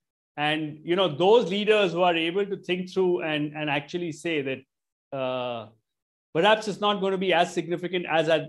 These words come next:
you know, what, what I'm going through, uh, today. So I think the learning, you know, I think that's the critical takeaway from, uh, your, uh,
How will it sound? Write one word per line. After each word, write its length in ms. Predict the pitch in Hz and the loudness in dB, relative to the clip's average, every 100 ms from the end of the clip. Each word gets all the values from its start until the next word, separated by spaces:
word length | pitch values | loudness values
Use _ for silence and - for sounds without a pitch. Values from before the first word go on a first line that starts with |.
| - | -8
you 100 | 160 | -4
know, 140 | 170 208 | -2 0
what, 260 | 165 170 | 0 0
what 140 | 156 156 | -2 0
I'm 180 | 151 139 | 0 0
going 220 | 147 147 | -2 -2
through, 460 | 147 151 139 135 - | -4 -4 -4 -6 -10
uh, 300 | 127 120 120 117 | -8 -6 -6 -8
today. 340 | - 120 98 _ _ _ _ _ | -10 -10 -10 _ _ _ _ _
So 100 | 175 | 4
I 100 | 185 | 4
think 180 | 254 233 | 4 4
the 80 | |
learning, 520 | 196 180 214 185 110 - _ _ _ | 6 6 6 2 -2 -14 _ _ _
you 80 | 156 | -6
know, 140 | 170 175 | -2 0
I 120 | 151 | 0
think 180 | 175 165 | 2 2
that's 240 | 202 202 | 2 2
the 80 | 208 | -6
critical 420 | - 185 202 208 | -2 -2 2 2
takeaway 480 | 208 180 180 180 175 | 2 0 0 0 0
from, 380 | 170 165 147 143 | 0 0 0 -2
uh, 360 | 131 131 123 120 - | -4 -4 -4 -6 -10
your, 640 | 143 143 151 160 151 143 147 _ _ | -4 0 2 2 0 -4 -10 _ _
uh, 360 | - 123 120 117 | -8 -4 -4 -6